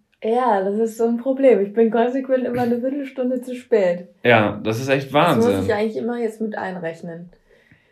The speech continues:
Speaker 1: Nee, dann sind wir spontan mit Charlie losgefahren. Und das war dann eine Trensen L und danach sind wir eine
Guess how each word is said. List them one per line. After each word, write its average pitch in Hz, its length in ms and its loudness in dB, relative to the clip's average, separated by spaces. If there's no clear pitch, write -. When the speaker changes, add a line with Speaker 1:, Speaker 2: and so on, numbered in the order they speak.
Speaker 1:
Nee, 247 160 10
dann 214 180 6
sind 233 140 2
wir 269 80 0
spontan 254 420 0
mit 220 120 -2
Charlie 180 360 0
losgefahren. 165 840 -8
Und 202 160 -2
das 202 180 0
war 196 160 0
dann 196 240 0
eine 160 600 -4
Trensen 185 480 -2
L 311 300 2
und 247 600 2
danach 196 260 2
sind 196 220 -2
wir 175 100 4
eine 170 320 -2